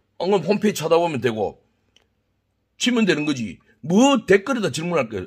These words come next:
있습니까? 그런데 이런 걸 가지고 어떤 사람은 또 이렇게 이제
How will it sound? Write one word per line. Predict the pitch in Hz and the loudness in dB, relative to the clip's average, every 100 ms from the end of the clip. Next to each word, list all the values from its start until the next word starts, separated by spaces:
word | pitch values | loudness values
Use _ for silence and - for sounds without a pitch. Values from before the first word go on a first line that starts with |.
| - | -10
있습니까? | 90 95 87 | -10 -8 -6
그런데 | 202 196 165 151 92 _ - _ _ - | -4 0 4 4 2 _ -20 _ _ -2
이런 | 277 285 | 2 2
걸 | 220 | 2
가지고 | 160 147 123 92 - _ _ _ - | 2 0 -4 -6 -8 _ _ _ -4
어떤 | 175 190 185 | -2 2 2
사람은 | 151 147 123 101 | 2 2 0 -4
또 | 101 | -8
이렇게 | 196 165 127 82 69 73 67 _ _ | -8 -4 -6 -8 -18 -20 -20 _ _
이제 | 104 98 | -12 -12